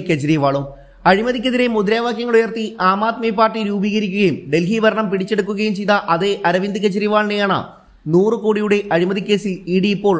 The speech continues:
അറസ്റ്റ് ചെയ്തിരിക്കുന്നത്. ലോക്സഭാ തെരഞ്ഞെടുപ്പ് തൊട്ടടുത്തെത്തി നിൽക്കെയാണ് ഇ ഡിയുടെ ഈ തിരക്കിട്ട നീക്കമെന്നതും ശ്രദ്ധേയമാണ്. ഈ കേസ് രാഷ്ട്രീയ ഗൂഢാലോചന മാത്രമാണെന്നാണ് ആം ആദ്മി ആരോപിക്കുന്നത്. എന്തിനാണ് ഡൽഹി മുഖ്യമന്ത്രിയെ രായ്ക്ക്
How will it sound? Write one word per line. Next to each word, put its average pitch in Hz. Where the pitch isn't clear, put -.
അറസ്റ്റ് 165
ചെയ്തിരിക്കുന്നത്. 139
ലോക്സഭാ 170
തെരഞ്ഞെടുപ്പ് 196
തൊട്ടടുത്തെത്തി 190
നിൽക്കെയാണ് 190
ഇ 170
ഡിയുടെ 185
ഈ -
തിരക്കിട്ട 175
നീക്കമെന്നതും 180
ശ്രദ്ധേയമാണ്. 151
ഈ -
കേസ് 185
രാഷ്ട്രീയ 175
ഗൂഢാലോചന 190
മാത്രമാണെന്നാണ് 190
ആം 180
ആദ്മി 190
ആരോപിക്കുന്നത്. 147
എന്തിനാണ് 240
ഡൽഹി 226
മുഖ്യമന്ത്രിയെ 226
രായ്ക്ക് 190